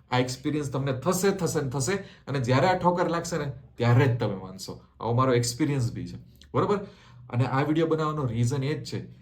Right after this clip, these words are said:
મેં તમને છ પોઇન્ટ શેર કર્યા, ફટાફટ રીતે આ છ પોઇન્ટ રિપીટ કરી દઉં છું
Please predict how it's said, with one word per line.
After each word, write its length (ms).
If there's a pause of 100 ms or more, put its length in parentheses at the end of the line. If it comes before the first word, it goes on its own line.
(160)
મેં 160
તમને 220
છ 180 (240)
પોઇન્ટ 180
શેર 280
કર્યા, 320 (260)
ફટાફટ 480
રીતે 180
આ 100
છ 100
પોઇન્ટ 300
રિપીટ 280
કરી 160
દઉં 220
છું 180